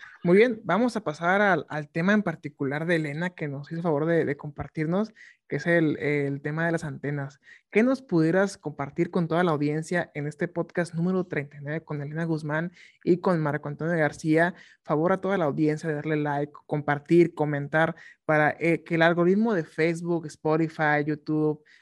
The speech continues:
o cualquier plataforma por el cual ustedes están escuchando ahorita a Elena y a Marco, pues pueda llegar a más lugares.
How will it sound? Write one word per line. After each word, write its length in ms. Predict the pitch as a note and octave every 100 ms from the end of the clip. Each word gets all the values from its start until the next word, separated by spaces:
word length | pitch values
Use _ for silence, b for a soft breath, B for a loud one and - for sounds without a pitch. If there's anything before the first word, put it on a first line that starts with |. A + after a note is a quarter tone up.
| b -
o 120 | D#3
cualquier 280 | D3+ D#3+ G3
plataforma 640 | A#3 A3+ D#3+ F3 F3 F3 E3+
por 120 | D3
el 100 | C#3
cual 200 | E3 F#3+
ustedes 440 | F3+ F#3 F#3 F3 -
están 320 | D#3 - -
escuchando 280 | G3 F#3+ F3+
ahorita 180 | E3 E3
a 40 |
Elena 360 | C#3+ C#3 D#3 D#3
y 100 | C#3+
a 60 |
Marco, 420 | C#3+ C#3+ - G#3 - B B -
pues 220 | D3 C#3+
pueda 240 | - F3+
llegar 280 | F3+ D#3 D#3
a 120 | D#3
más 200 | D#3 D3
lugares. 480 | D3 C3+ - -